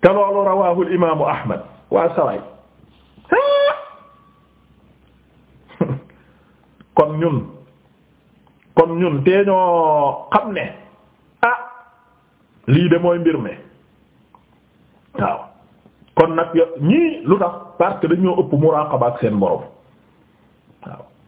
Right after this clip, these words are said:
Seen lépp amul woon seen dara lu dul ne dañ ci doon sóor seen borom mi nga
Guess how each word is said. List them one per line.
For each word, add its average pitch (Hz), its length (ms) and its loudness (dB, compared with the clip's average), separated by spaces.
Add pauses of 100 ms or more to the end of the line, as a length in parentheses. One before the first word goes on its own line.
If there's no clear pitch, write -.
(160)
Seen 320 200 4
lépp 359 640 -2
amul 202 240 -2
woon 202 260 0
seen 190 240 -2
dara 202 240 2
lu 175 120 -4
dul 170 140 0
ne 165 80 2
dañ 160 220 -2
ci 160 60 2
doon 160 160 2 (100)
sóor 226 240 2 (720)
seen 151 240 0
borom 151 300 0
mi 156 80 -2
nga 156 100 2